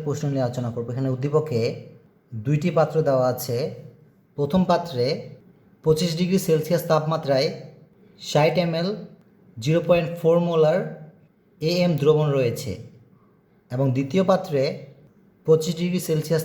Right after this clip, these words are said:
তাপমাত্রায় ফর্টি এমএল জিরো পয়েন্ট টু মোলার এক্সবি এর দ্রবণ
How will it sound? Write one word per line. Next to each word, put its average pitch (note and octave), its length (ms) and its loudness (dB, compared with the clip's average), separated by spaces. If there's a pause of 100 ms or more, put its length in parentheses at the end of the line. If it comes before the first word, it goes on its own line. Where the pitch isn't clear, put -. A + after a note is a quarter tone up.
তাপমাত্রায় D3+ 600 0 (840)
ফর্টি D3+ 280 2 (120)
এমএল E3 240 0 (800)
জিরো D3+ 220 -4
পয়েন্ট F3 260 0
টু F3+ 80 0 (120)
মোলার E3 300 4 (800)
এক্সবি E3+ 400 0 (120)
এর E3+ 140 4
দ্রবণ D3 240 4